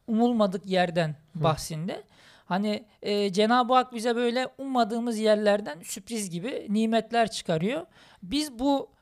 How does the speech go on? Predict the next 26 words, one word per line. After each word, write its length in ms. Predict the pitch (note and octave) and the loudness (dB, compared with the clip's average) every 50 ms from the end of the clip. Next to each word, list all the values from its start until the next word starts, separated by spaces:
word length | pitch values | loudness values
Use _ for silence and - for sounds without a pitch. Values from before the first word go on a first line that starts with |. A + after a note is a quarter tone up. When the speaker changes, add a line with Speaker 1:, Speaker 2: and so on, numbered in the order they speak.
| _ - | _ -6
Speaker 1:
e, 300 | - A#3 A#3 A#3 A#3 A3+ | -2 -2 -2 -2 -2 -4
nimetleri 640 | A#3+ B3+ B3 A#3+ B3 A#3 A#3+ A3+ A3+ A3 G3 F3+ | -4 -4 -2 -2 -2 -4 0 2 2 2 2 2
umduğumuz 640 | - - A#3 A3+ A#3+ B3 B3 C4 C4 C#4+ E4 C#4 A#3+ | 0 -2 -2 -2 -2 -2 -2 -4 -4 -4 -6 -6 -2
yerden 300 | B3 A#3+ A#3+ A3 A3+ G#3+ | 0 0 0 0 -2 -2
olduğunu 360 | A3+ A3 G#3+ G3+ A3 A3 G3+ | 0 0 0 0 -2 -4 -4
idrak 440 | G3+ G#3+ F3+ F#3+ G#3+ G#3+ G#3+ G#3 - | -6 -6 0 2 4 4 4 2 0
ettikçe, 560 | A3 G#3+ - - D#4 - - - F#3 F#3+ A#3+ C4+ | -4 -4 -4 -6 -6 -6 -6 -6 -4 -4 -4 -4
mesela, 520 | F#3+ F#3 F3+ - G3 G3 G3 F#3+ F#3 F#3+ - - _ _ _ - | -4 -2 -2 0 0 2 2 0 0 -2 -8 -20 _ _ _ -6
e, 360 | - F#3+ F#3 F3 F3+ F3+ F3+ F3 | -2 0 0 2 2 2 0 0
bilmem 400 | G3+ G3 G3 G#3 G#3+ G3+ G3 F#3 | -2 -2 0 0 0 0 0 0
bu 280 | G3 G3+ G3 G3+ - - | 0 0 0 0 -2 -4
topraktan, 840 | - - F#3+ F#3 F#3 F3+ F3 D#3+ - - - D3 D#3+ F3+ F#3 F#3+ | -2 -2 -2 -2 0 -2 -2 -2 -2 -4 -4 -4 -4 -4 -6 -4
bu 160 | F3+ G3 F#3 | -2 -2 -2
ondan 260 | F#3+ F#3 F#3 F#3 F#3 F#3 | -2 -2 -2 -2 -2 -2
sonra 460 | F#3 - F#3+ F#3 F#3 F#3 F3+ F3 - - _ _ _ _ | -2 -2 -2 0 0 0 -2 -4 -6 -14 _ _ _ _
bu 160 | - A3+ A3 G3+ | -10 -6 -4 -2
nimet 460 | G3 G#3 G3+ G3 G3 G3 - - - | -2 -2 0 -2 -2 -2 -6 -8 -8
toprağından 680 | - F#3 F3+ F#3 F#3 F#3 F#3 F#3 F#3 F#3+ F#3 F#3 F3+ E3 - - - | -6 -6 -4 -2 -2 -2 -2 -4 -4 -6 -6 -6 -6 -10 -12 -14 -14
iyi, 220 | - D#3+ D3+ D3 - _ | -12 -12 -12 -12 -14 _
iyi 200 | - E3 D3+ D3 | -14 -12 -12 -10
geliyor. 420 | C#3 D3 C#3+ C#3 C3+ C#3 C#3+ D#3 G3+ - _ _ _ _ _ _ - | -8 -6 -6 -6 -6 -6 -6 -6 -8 -10 _ _ _ _ _ _ -8
E, 320 | - D3 D3 D3 D3+ D#3 | -6 -4 -4 -4 -2 -2
veya 300 | D#3+ E3+ F3 F3 F3 F3+ | 0 2 2 2 2 2
ordunun 420 | - G3+ G3 F#3+ E3+ F#3+ F#3 G3+ G3+ | 2 2 2 2 2 0 -2 -4 -4
fındığı 420 | - - F#3 F3+ F3+ F#3 F#3+ F#3 | -4 -6 -6 -4 -4 -2 -2 -2
güzel. 380 | F#3 D#3 D#3 C#3+ E3 G#3+ - | -2 -4 -6 -4 -4 -6 -6